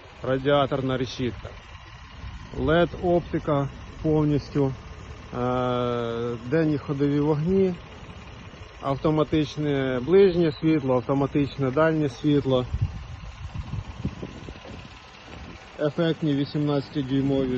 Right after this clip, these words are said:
диски. Кузов в гарному стані.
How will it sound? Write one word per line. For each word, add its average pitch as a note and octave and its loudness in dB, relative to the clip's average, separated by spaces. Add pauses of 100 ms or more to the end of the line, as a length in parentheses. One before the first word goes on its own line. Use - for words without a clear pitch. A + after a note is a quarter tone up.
диски. D3+ 0 (2000)
Кузов E3+ 6
в D3 0
гарному D#3 4
стані. C#3+ 0